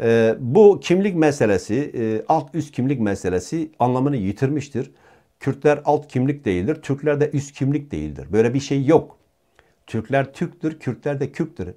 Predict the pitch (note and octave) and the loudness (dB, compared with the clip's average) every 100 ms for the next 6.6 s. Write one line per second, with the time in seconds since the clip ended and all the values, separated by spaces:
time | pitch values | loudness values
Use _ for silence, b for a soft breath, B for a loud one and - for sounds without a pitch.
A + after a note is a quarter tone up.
0 | _ _ - B2 - B2 - A2+ C#3 C#3+ | _ _ -6 -4 -4 -8 -6 -2 0 -2
1 | C#3+ B _ - G#2+ G2+ A2+ F#2 G2+ G2 | -4 B _ -4 -2 2 0 0 -2 -4
2 | F2 G2 G#2+ G2+ G2 G2+ F2 F#2 G2 F#2+ | -4 -2 0 0 -2 -4 -4 -4 -4 -4
3 | D#2+ B2+ - b b b _ _ _ - | 0 0 -2 b b b _ _ _ -4
4 | A#2 A#2+ G2 A#2+ G#2+ B2 C3 E3 C3 G2+ | -2 -2 -2 -2 0 0 0 0 -2 -2
5 | G2 F#2+ E2+ E2+ - - D3 - b b | -4 -6 -10 -12 -10 -4 -4 -4 b b
6 | b b - G#2 G2+ | b b -6 -2 -2